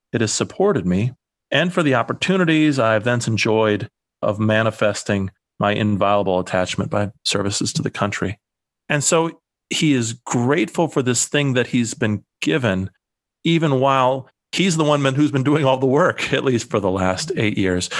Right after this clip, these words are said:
And as I was thinking about statesman-like gratitude, I went back to the Federalist, and, and in Federalist fifty-seven, which you've probably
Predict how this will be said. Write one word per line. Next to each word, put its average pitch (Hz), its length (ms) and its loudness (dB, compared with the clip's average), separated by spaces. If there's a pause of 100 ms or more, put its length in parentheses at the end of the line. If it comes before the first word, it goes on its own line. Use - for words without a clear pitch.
(120)
And 170 140 2
as 160 80 0
I 185 60 4
was 175 100 -2
thinking 220 240 0
about 160 240 0 (120)
statesman-like 151 720 0 (200)
gratitude, 139 720 0 (520)
I 127 40 0
went 135 120 0
back 143 160 0
to 143 60 -4
the 127 100 -2
Federalist, 127 640 0
and, 110 180 0 (300)
and 135 180 0
in 120 80 0
Federalist 170 460 0
fifty-seven, 131 840 0
which - 240 -2 (120)
you've 139 180 -4
probably 117 320 0